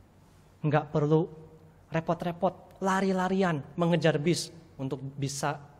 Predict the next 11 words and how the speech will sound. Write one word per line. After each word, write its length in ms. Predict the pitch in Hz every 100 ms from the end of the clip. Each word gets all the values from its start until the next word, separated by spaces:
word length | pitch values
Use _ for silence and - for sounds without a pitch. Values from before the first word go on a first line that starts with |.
| - - - - -
pergi 240 | 156 143
ke 80 | 139
sana 240 | - 139
kemari. 320 | 139 135 120 - - - - - - - - -
Karena 240 | 101 107
bis 240 | 139 -
tentu 160 | 135 131
ada 160 | 160 143
jamnya." 400 | 143 160 135 - - - - - - - - - - - - - - - - - - _ - - - - - - - - - - - - - - - - - - - - - - -
Dan 160 | 127 120
akhirnya 480 | 117 147 190 190